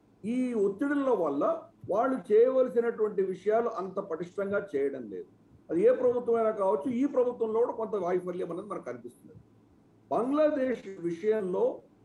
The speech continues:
మనకు క్రమేపీ ఇక్కడ, అక్కడ క్షీణిస్తున్నటువంటి పరిస్థితుల దృష్ట్యా మనం అక్కడ ఏం చేయాలనేది ఒక long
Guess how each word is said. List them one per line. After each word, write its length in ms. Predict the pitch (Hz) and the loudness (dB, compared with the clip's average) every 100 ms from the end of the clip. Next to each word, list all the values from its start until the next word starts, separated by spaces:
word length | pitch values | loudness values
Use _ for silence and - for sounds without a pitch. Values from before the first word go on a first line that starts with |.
| - | -6
మనకు 680 | 190 214 - 196 196 190 190 - _ | -4 -4 -2 0 2 -2 -4 -14 _
క్రమేపీ 880 | 139 175 220 285 294 294 240 254 247 - | -6 -2 2 2 0 -2 -4 -4 -4 -12
ఇక్కడ, 260 | - 180 | -6 -4
అక్కడ 380 | 175 120 - - | -4 -8 -12 -12
క్షీణిస్తున్నటువంటి 1300 | - - 254 294 302 - 240 240 233 214 196 190 185 | -12 -6 -2 0 0 -4 -8 -2 -2 0 -2 -2 -6
పరిస్థితుల 800 | 175 151 196 196 233 226 214 190 - _ 131 | -6 -2 -4 -4 -8 -2 -2 -2 -8 _ -14
దృష్ట్యా 640 | 117 143 - 196 233 339 - _ _ _ - | -10 -12 -2 2 2 0 -6 _ _ _ -12
మనం 380 | 107 139 240 330 | -6 -2 0 2
అక్కడ 240 | - 220 | 2 2
ఏం 360 | 180 190 269 262 254 | 4 4 0 -2 2
చేయాలనేది 540 | 254 247 233 214 220 | 4 4 2 2 2
ఒక 160 | 240 220 | 2 0
long 460 | 180 156 220 285 | -2 0 2 2